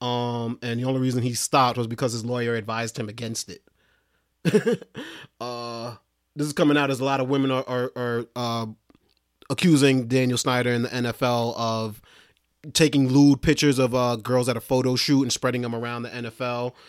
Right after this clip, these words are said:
Also, uh, a-, along, among with other issues of sexual harassment, uh, within the Washington, uh, franchise. And now we've come to find out also that that information from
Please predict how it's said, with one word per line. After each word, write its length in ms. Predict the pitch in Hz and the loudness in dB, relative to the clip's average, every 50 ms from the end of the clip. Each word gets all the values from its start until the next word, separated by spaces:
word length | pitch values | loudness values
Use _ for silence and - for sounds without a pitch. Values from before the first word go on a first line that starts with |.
| - - - _ _ - | -20 -20 -20 _ _ -10
Also, 540 | 120 120 123 117 - 135 123 120 117 113 107 | -8 -8 -8 -8 -6 -6 -4 -4 -4 -6 -6
uh, 360 | 92 113 113 113 113 113 101 - | -6 -6 -6 -6 -6 -8 -8 -10
a-, 240 | - 110 95 80 104 | -12 -14 -12 -10 -10
along, 400 | 113 107 90 110 120 131 127 123 | -10 -8 -4 -2 -2 0 0 2
among 220 | 117 123 127 123 113 | 2 2 2 0 0
with 140 | 113 - | -2 -4
other 360 | 127 117 113 117 113 113 113 - - | -4 -4 -4 -4 -4 -4 -6 -8 -12
issues 280 | 117 - - 123 110 | -12 -10 -10 -10 -10
of 80 | 110 104 | -8 -6
sexual 280 | - 120 113 - 123 107 | -6 -6 -6 -6 -6 -6
harassment, 520 | 110 110 110 110 110 - 117 110 107 - - | -6 -6 -6 -6 -8 -6 -8 -8 -8 -10 -12
uh, 160 | 107 107 104 107 | -14 -12 -12 -12
within 260 | 110 101 - 113 107 | -12 -10 -10 -10 -10
the 60 | 107 | -8
Washington, 640 | 104 107 107 107 110 - 110 - - 113 110 110 113 - - - - - - _ _ | -10 -10 -10 -10 -10 -10 -10 -10 -8 -8 -8 -8 -10 -12 -16 -20 -20 -20 -20 _ _
uh, 580 | 110 107 104 104 101 101 98 98 98 98 98 - - _ _ _ _ _ _ _ _ | -12 -10 -10 -10 -10 -10 -10 -10 -12 -12 -14 -16 -18 _ _ _ _ _ _ _ _
franchise. 720 | _ - - 127 127 127 - - 107 101 101 107 117 - - _ _ _ _ _ _ _ _ _ - | _ -6 -4 -2 -2 -2 -4 -4 -6 -6 -6 -6 -8 -10 -12 _ _ _ _ _ _ _ _ _ -4
And 140 | 135 131 | 0 2
now 280 | 139 147 156 165 175 175 | 2 2 4 4 2 2
we've 300 | 147 135 135 - - - | 2 2 -2 -4 -6 -4
come 160 | - 170 143 135 | -2 0 0 2
to 60 | 131 | 0
find 260 | - 139 131 127 123 | -2 -2 -2 -2 -2
out 120 | 127 123 | -4 -4
also 280 | 117 135 151 147 - 131 | -2 -4 -4 -4 -4 -4
that 280 | 117 127 120 120 113 - _ _ _ _ _ _ | -4 -2 -4 -4 -6 -10 _ _ _ _ _ _
that 380 | 123 113 139 147 160 170 - - _ _ - | -8 -2 0 0 0 0 -2 -6 _ _ 0
information 760 | 170 165 160 - 160 139 139 147 160 156 - 190 190 202 226 | 0 0 2 2 2 4 4 4 4 2 2 2 2 2 0
from 540 | 233 - 170 151 147 143 139 135 135 139 | -2 -2 0 2 2 4 4 4 2 2